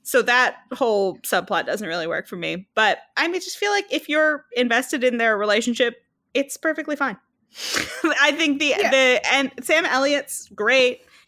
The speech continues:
Speaker 1: He makes me tear up. I think if you're on the ride with them when he has died and she's performing the song at the end in his memory, that really works for me. I think it's fine.
Speaker 2: Yeah, no, I, I couldn't get into the relationship 'cause I think the things that are quote unquote romantic at the beginning are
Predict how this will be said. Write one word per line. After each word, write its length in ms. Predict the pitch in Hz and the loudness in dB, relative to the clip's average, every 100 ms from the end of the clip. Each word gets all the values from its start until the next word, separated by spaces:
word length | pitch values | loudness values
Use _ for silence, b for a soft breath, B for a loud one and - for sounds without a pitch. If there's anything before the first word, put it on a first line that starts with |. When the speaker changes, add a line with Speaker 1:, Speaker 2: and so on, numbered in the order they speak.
| - | -10
Speaker 1:
He 360 | 262 262 262 | -4 0 0
makes 320 | 240 254 247 277 | 0 -2 -2 -4
me 100 | 254 | -2
tear 280 | 262 247 | 0 0
up. 280 | 247 240 233 - | 2 0 -2 -4
I 100 | 220 | -2
think 280 | 220 190 - | -4 -6 -6
if 200 | 233 220 | -6 -4
you're 160 | 208 202 | 0 2
on 200 | 202 202 | 0 -2
the 80 | |
ride 300 | 190 185 196 | -2 -2 -2
with 160 | 196 - | -4 -2
them 340 | 202 196 196 | 0 0 -2
when 220 | 185 180 214 | -4 -4 -2
he 180 | 185 | -4
has 180 | 196 165 | -4 -6
died 400 | - 170 185 185 | -2 0 0 -2
and 160 | 170 196 | -6 -8
she's 280 | - 180 - | -10 -10 -10
performing 520 | - 185 185 175 170 | -8 -6 -6 -8 -10
the 60 | |
song 260 | - 190 185 | -6 -6 -6
at 100 | - | -6
the 100 | 202 | -4
end 160 | 185 180 | -4 -6
in 80 | |
his 120 | 202 185 | -10 -8
memory, 440 | 180 185 180 190 | -8 -6 -6 -6
that 200 | 175 - | -6 -6
really 220 | 190 185 185 | -4 -6 -6
works 360 | 190 - - | -8 -10 -12
for 140 | - 202 | -10 -8
me. 320 | 202 196 208 B - _ _ _ | -10 -12 -14 B -20 _ _ _
I 100 | 247 | -6
think 160 | 359 415 | -2 -4
it's 80 | 403 | -2
fine. 300 | 294 202 190 _ _ _ - | -2 -2 -6 _ _ _ -20
Speaker 2:
Yeah, 280 | 170 151 151 | -18 -18 -12
no, 240 | 165 151 151 | -6 -4 -4
I, 140 | 160 - | -6 -6
I 60 | 196 | -6
couldn't 300 | - 175 147 | -4 -6 -6
get 120 | 147 | -8
into 180 | 147 - | -10 -10
the 60 | |
relationship 460 | 147 131 131 135 131 | -8 -8 -8 -10 -10
'cause 120 | - | -8
I 100 | 139 | -8
think 220 | 143 151 156 | -6 -6 -6
the 100 | 151 | -4
things 300 | 180 180 170 | -2 -2 -2
that 80 | |
are 80 | 160 | -4
quote 240 | - 147 147 | -2 -2 -2
unquote 260 | 147 156 | -4 -4
romantic 520 | 135 139 135 127 151 135 | -4 -6 -8 -8 -8 -10
at 120 | 127 | -12
the 60 | |
beginning 540 | 135 135 143 135 147 139 | -12 -10 -8 -8 -8 -8
are 360 | 120 123 120 | -8 -8 -10